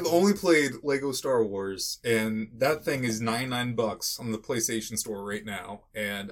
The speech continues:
Speaker 2: I did not wanna pay that much. And then Lego Jurassic Park was, like, five dollars for, like, five games.
Speaker 1: Still waiting for, uh, Lego Star Wars,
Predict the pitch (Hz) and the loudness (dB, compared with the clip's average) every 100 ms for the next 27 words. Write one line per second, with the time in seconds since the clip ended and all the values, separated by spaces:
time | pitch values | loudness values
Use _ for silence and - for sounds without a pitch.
0 | 110 110 110 110 98 110 110 107 104 107 | -6 -4 -2 -4 -6 -8 -6 -6 -4 -6
1 | 107 113 98 98 101 98 - - - 107 | -4 -4 -6 -8 -12 -12 -14 -12 -6 -2
2 | 110 107 104 101 - - - - - 117 | 0 0 -2 -8 -14 -14 -14 -8 2 4
3 | 117 120 107 - - 104 95 113 107 98 | 4 4 2 0 -4 -4 -4 -6 -6 -6
4 | 92 - - - 110 87 95 90 - 107 | -8 -8 -8 -4 -2 -2 -6 -6 -8 -8
5 | - - _ _ 123 107 85 - 101 - | -8 -10 _ _ -4 -4 -4 -10 -12 -12
6 | - - - - - - _ _ _ _ | -14 -12 -10 -8 -8 -8 _ _ _ _
7 | _ - - - 143 139 139 147 147 - | _ -4 0 0 0 0 0 0 0 -2
8 | 151 151 151 143 147 156 175 160 - 160 | -2 -2 -2 -2 -4 -4 -2 0 0 0
9 | 180 175 175 160 - | -2 -2 -2 0 0